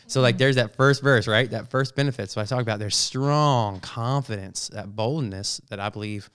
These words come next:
Speaker 1: that we have in, when we receive the Holy Spirit. But with that, that element is the fear of the Lord. There's a strong confidence in our God. Like, when we can fear him and we're in awe of him, that puts in our heart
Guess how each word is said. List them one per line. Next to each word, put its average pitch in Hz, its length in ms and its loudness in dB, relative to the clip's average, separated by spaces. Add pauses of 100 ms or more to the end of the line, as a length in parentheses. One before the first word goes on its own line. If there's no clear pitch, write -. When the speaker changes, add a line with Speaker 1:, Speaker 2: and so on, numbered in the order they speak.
(440)
Speaker 1:
that 110 160 -2
we 110 180 0
have 110 400 2
in, 98 120 -8 (180)
when 107 140 -6
we 98 160 -6
receive 101 340 -4
the 98 60 -6
Holy 101 200 -6
Spirit. 143 520 -4
But 107 140 -18
with 110 160 -10
that, 104 220 -4 (120)
that 104 220 -6
element 117 480 -2
is 98 160 -8
the 98 80 -8
fear 107 280 -8
of 101 100 -8
the 101 80 -12
Lord. 101 400 -6 (500)
There's 101 200 -2
a 90 60 -6
strong 104 720 -2 (320)
confidence 95 600 -4
in 98 60 -8
our 92 100 -8
God. 104 360 -8 (140)
Like, - 120 -20
when 107 120 -12
we 107 80 -6
can 95 160 -10
fear 117 340 2
him 110 160 -2
and 95 140 -8
we're 98 160 -10
in 92 120 -14
awe 107 300 -2
of 113 80 -4
him, 123 300 0 (400)
that 120 200 -6
puts - 280 -4
in 101 140 -8
our 92 140 -10
heart 110 500 -2